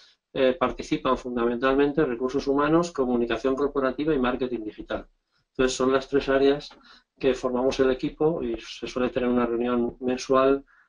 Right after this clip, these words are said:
con la compañía para, para, bueno, pues para establecer reajustes en la estrategia, ver un poco cómo va todo. Bien, vamos a empezar. Vamos a ver qué es esto.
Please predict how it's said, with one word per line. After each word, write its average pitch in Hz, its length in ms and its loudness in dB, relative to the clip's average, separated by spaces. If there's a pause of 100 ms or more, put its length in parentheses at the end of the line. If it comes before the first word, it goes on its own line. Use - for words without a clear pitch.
(120)
con 135 100 4
la 127 100 4
compañía 127 600 2
para, 113 400 -2
para, 104 720 -4 (340)
bueno, 110 220 -10
pues - 140 -20
para 113 400 -6
establecer 123 800 2 (400)
reajustes 127 560 -2
en 117 80 0
la 113 60 0
estrategia, 147 680 0
ver 127 140 0
un 117 60 -6
poco 120 220 -6
cómo 113 200 0
va 95 120 -6
todo. 92 280 -14 (1300)
Bien, 123 200 2
vamos 135 240 0
a 147 40 0
empezar. 156 600 -2 (1120)
Vamos 131 300 -2
a 135 60 4
ver 131 180 4
qué 135 180 4
es 131 140 2
esto. 143 480 0